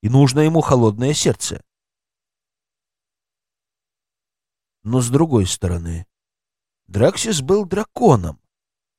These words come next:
и мог этого не знать, а отец — никогда не хотел обучать меня магии, хотя сам он, если подумать...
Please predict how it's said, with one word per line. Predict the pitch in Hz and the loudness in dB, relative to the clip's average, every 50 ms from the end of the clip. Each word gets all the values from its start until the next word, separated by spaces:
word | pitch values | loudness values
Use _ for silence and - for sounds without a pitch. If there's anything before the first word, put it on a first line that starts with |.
| _ - | _ 2
и | 160 170 | 4 4
мог | 165 156 147 156 190 - - - - | 4 6 6 4 4 4 0 -4 0
этого | 127 123 117 - 123 131 147 | 0 0 0 0 -2 0 0
не | 156 165 180 190 | -4 -4 -6 -6
знать, | 185 180 156 117 101 - - - | -6 -2 -2 -2 -2 -4 -6 -4
а | 117 120 | -4 -2
отец — | - - 120 110 101 _ - - 185 139 - - - - - _ _ _ _ _ _ _ _ _ - 104 | 0 2 0 0 0 _ -6 -6 -6 -6 -4 -6 -10 -12 -12 _ _ _ _ _ _ _ _ _ -10 -6
никогда | 123 147 175 202 190 - 233 208 175 135 127 120 117 | -4 0 0 0 0 -2 -6 -4 0 2 4 4 4
не | 117 135 143 | 4 2 0
хотел | - 175 147 - 120 123 | 0 0 2 2 2 0
обучать | - - 143 135 123 117 - 123 120 117 - | 2 0 2 2 2 0 2 0 -2 -2 -2
меня | 139 139 151 160 | -4 -2 -2 0
магии, | 175 160 113 98 87 85 85 87 82 - _ _ _ _ _ _ | 2 2 2 2 0 -4 -8 -8 -8 -10 _ _ _ _ _ _
хотя | - - 123 127 - 220 254 196 127 | -4 -2 -2 -2 -2 -6 -6 -6 -6
сам | 110 - - - 160 165 156 135 | -8 -8 -4 -2 -2 0 2 0
он, | 120 120 | 0 2
если | 120 113 107 - 123 123 | 2 0 0 0 -2 0
подумать... | - 135 127 165 220 226 214 180 - - | 4 2 2 4 2 0 0 -2 -4 -6